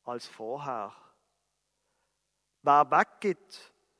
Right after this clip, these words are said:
der bekommt. Wir haben das Thema im Zeitfenster-Team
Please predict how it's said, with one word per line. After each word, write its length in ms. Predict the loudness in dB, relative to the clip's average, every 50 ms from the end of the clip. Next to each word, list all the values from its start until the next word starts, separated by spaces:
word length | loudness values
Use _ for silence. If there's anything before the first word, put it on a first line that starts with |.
| _ _ _ _ _ _ _ _ _ _ _ _ _ _
der 120 | _ -10 -8
bekommt. 880 | -8 -10 -12 -12 -16 -18 -18 -18 -18 -20 -20 _ _ -20 -20 _ _ _ _ _ _ _ _ _ _ _ _ _ _ _ _ _ _ _ _ _ _ _ _ _ _ _ _ _ _ _ _ _ _ _ _ _ _ _ _ _ _ _ _ _ _ _ _ _ _ _ _ _ _ _ _ _ _ _ _ _ _ _ _ _ _ _ _ _ _ _ _ _ _ _ _ _ _ _ _ _ _ _
Wir 160 | -2 2 2
haben 100 | 2 2
das 140 | 2 -2 -2
Thema 580 | -2 2 2 2 4 4 2 2 2 0 -2 -6 -16 _ _ _ _ _ _
im 160 | -16 -16 -16 -10
Zeitfenster-Team 1120 | -10 -10 -10 -8 -2 0 0 0 0 -4 -8 -12 -14 -10 -8 -8 -8 -6 -8 -10 -12